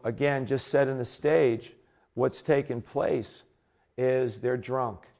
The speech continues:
All these princes, all these other leaders of the different provinces under Xerxes, they're sloshed. And now what does Xerxes want to do? He wants to bring his wife Vashti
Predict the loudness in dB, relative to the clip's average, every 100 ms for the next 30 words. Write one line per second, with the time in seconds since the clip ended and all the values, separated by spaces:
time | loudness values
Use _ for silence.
0 | _ _ _ _ _ _ _ _ _ 4
1 | 8 8 6 4 2 0 -4 -10 -6 -6
2 | -6 -6 -6 0 2 4 2 0 -2 0
3 | 0 2 2 2 0 -2 0 -2 -2 -4
4 | -6 -4 -2 -4 -6 -6 -2 0 -2 -6
5 | -8 -8 -6 -6 -6 -6 -4 -4 -4 -10
6 | -12 -12 -6 -4 -4 -8 -6 -2 -2 -4
7 | -10 -20 _ _ _ _ _ _ _ _
8 | -18 -10 -6 -2 0 2 2 2 0 2
9 | 2 2 -2 -8 -6 -6 -6 -4 -2 0
10 | 0 -2 -4 -4 -6 -8 -6 -4 -4 -8
11 | -8 -2 -2 -2 -4 -4 -2 -4 -10 -14